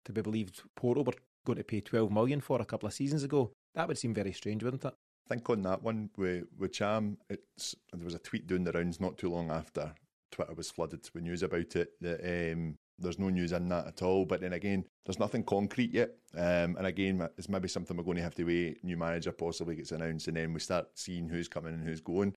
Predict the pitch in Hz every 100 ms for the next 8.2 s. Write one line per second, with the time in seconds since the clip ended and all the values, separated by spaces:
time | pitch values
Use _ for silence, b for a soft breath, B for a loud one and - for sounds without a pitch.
0 | _ _ - 95 139 139 104 92 87 92
1 | 95 101 104 _ - 92 - - - -
2 | _ _ - 107 123 110 92 92 87 85
3 | 90 90 82 85 - - 90 80 - 85
4 | 87 90 87 76 - 87 90 90 85 80
5 | 85 82 87 - 85 82 - - 87 80
6 | - 95 92 87 - - 92 95 92 _
7 | - - 92 90 87 92 127 139 _ 117
8 | 107